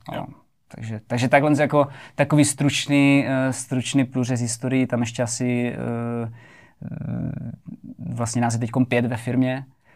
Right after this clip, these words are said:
Speaker 1: A je to čtyři roky, co jsme spolu a musím říct, že to funguje jako báječně a výborně se doplňujeme, že každý se vlastně hodí trošku na nějaký jiný, jinou oblast toho,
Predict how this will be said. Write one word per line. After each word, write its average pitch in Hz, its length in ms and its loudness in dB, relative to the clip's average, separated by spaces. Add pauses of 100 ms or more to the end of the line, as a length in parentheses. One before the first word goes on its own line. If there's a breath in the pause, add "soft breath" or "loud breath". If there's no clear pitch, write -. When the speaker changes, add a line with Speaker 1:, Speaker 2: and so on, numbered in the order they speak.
(360 soft breath)
Speaker 1:
A 113 1120 2
je 113 180 -4
to 117 220 -4
čtyři 123 340 -2
roky, 117 200 -2
co 120 140 -6
jsme 117 140 0
spolu 120 580 -4
a 113 300 0
musím 113 280 -6
říct, 113 120 -6
že 110 140 -6
to 110 680 -4
funguje 113 360 -6
jako 110 160 -4
báječně 110 500 0
a 110 40 -2
výborně 120 360 0
se 117 140 -2
doplňujeme, 113 460 -4
že 117 80 -8
každý 113 280 -8
se 117 120 -10
vlastně 113 320 -4
hodí 113 220 0
trošku 113 300 -10
na 113 100 -2
nějaký 110 280 -6
jiný, 110 420 -4
jinou 110 320 -4
oblast 110 400 -4
toho, 107 800 -6